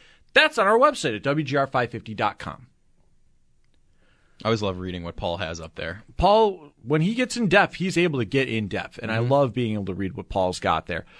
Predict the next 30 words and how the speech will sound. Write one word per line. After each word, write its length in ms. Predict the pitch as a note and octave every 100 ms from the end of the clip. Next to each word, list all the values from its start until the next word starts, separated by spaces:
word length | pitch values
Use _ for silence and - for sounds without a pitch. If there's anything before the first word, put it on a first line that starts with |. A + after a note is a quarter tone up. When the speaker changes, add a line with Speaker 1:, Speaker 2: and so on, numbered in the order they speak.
| - -
Speaker 1:
But 120 | C3+
Peyton 260 | G#3 A#3+ G3
Krebs. 420 | G2 - - - _ _ _ _ _ _ _ _
Let's 200 | A#3+ B3 -
talk 260 | A3+ F#3+
about 260 | C#3 F#2 D#2
Peyton 240 | F#2 -
Krebs. 460 | E2 - - - - _ _ F2+
Speaker 2:
Mm-hmm. 160 | F#2+ G2 _ _ _ _ _ _ _ _ -
Speaker 1:
Peyton 260 | - A#3+
Krebs 340 | A3 F#3 F3 D#3
is 220 | B2+ -
one 180 | C#3 D#3+
of 100 | C3+
the 120 | C3+
strangest 760 | A#2+ - - D3+ G3 G3 F#3+ -
players 340 | D#3+ D3+ C3+
on 140 | B2+ A#2+
this 180 | G#2
team 420 | - - B2 G#2+ G#2
that 140 | G#2
is 220 | G#2+ F#2+ -
already 460 | A#2+ B2+ B2+ A#2+
strange. 680 | G#2+ - F2+ D#2 - - - - _ _ _ _ _ _ _ _ _ _ _ _ -
A 80 | B2
player 380 | - A3 A3
that 180 | F#3 F3
was 200 | D3 B2
seen 360 | - - D3+ D3
as 240 | B2+ G#2+